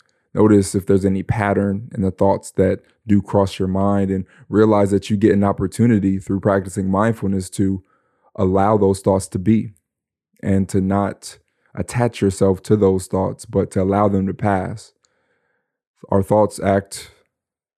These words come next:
more like a flowing stream. And if we don't engage with our thoughts in a way that is us holding on to them or immersing ourselves within them, then they'll pass and another thought will arise. So one of the things that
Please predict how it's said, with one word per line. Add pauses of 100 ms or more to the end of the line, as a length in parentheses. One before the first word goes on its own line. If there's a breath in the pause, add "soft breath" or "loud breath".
(380)
more
like
a
flowing
stream. (680)
And
if
we (100)
don't
engage
with (100)
our
thoughts
in
a
way
that (540)
is
us
holding
on
to
them (260)
or
immersing
ourselves
within
them, (440)
then
they'll
pass
and
another
thought
will
arise. (220)
So
one
of
the
things
that